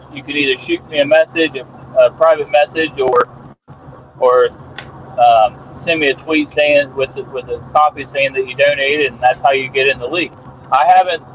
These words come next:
set anything up yet. Um, I still have, I still have to decide what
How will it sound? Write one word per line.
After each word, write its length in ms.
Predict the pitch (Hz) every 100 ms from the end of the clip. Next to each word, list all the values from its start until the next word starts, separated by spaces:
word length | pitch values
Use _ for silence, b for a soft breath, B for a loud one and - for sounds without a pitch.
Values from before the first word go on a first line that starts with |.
| -
set 240 | - 175 175
anything 500 | 170 170 156 175 160
up 260 | 165 165
yet. 280 | 170 160 165 135 -
Um, 840 | 139 135 127 120 - - - - - -
I 80 |
still 260 | - 156 151
have, 480 | 147 143 139 131 123 - - - - - - - _ - - - - - 131
I 80 | 139
still 220 | - 190
have 180 | 180 -
to 80 | 156
decide 500 | 139 131 156 151 135
what 240 | 147 143